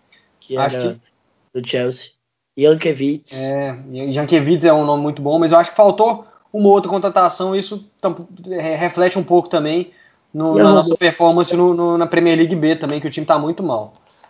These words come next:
Speaker 1: Quem
Speaker 2: É.
Speaker 1: arrumou o Balogun, né? É, estrela do Arsenal B.
Speaker 2: É, isso é verdade.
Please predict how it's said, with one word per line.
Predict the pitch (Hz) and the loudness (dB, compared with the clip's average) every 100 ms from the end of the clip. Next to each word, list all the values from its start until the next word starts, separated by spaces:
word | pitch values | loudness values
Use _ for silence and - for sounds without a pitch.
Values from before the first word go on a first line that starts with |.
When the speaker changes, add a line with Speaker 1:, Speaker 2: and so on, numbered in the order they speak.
| _ _ 120 | _ _ -4
Speaker 1:
Quem | 170 | 0
Speaker 2:
É. | |
Speaker 1:
arrumou | 185 175 160 160 - - | 2 0 -2 -2 -4 -10
o | 165 | -2
Balogun, | 160 170 202 165 147 151 | 2 4 2 0 -4 -4
né? | 147 143 156 151 | -8 -8 -10 -12
É, | - 127 127 120 127 | -10 -8 -8 -8 -10
estrela | 123 - 127 127 131 | -12 -10 -4 -2 -2
do | 131 131 | -2 -4
Arsenal | 123 120 127 123 120 _ _ _ | -4 -6 -6 -8 -10 _ _ _
B. | 123 123 120 | -6 -2 -2
Speaker 2:
É, | 135 131 127 120 117 - _ _ _ _ _ | -2 -4 -4 -4 -8 -20 _ _ _ _ _
isso | - | -16
é | |
verdade. | 117 135 117 104 104 - | -10 -8 -6 -8 -10 -16